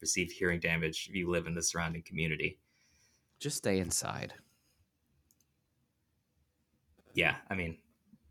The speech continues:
Speaker 1: I'm sorry this disturbs those people, but it's kind of a, a small inconvenience, I hope, for them, and then it'll pass, and it's one weekend a year.
Speaker 2: Yeah.
Speaker 1: But we'll keep an eye on this moving forward to see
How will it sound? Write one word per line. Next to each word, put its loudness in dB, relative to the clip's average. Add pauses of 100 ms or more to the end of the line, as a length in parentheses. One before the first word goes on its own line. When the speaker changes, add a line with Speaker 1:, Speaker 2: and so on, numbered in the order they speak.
(280)
Speaker 1:
I'm -2
sorry 8
this 2
disturbs 0 (100)
those 2
people, 2
but 2
it's 0
kind 2
of 0
a, 2
a -4
small 2
inconvenience, -2
I 4
hope, 0
for 2
them, 2
and -2
then 2
it'll -2 (640)
pass, 6
and 0
it's -2
one 2
weekend 0
a -6
year. -8 (1900)
Speaker 2:
Yeah. -4
Speaker 1:
But 6
we'll 8
keep 10
an 6
eye 8
on 4
this 0
moving 2
forward 2
to -6
see 2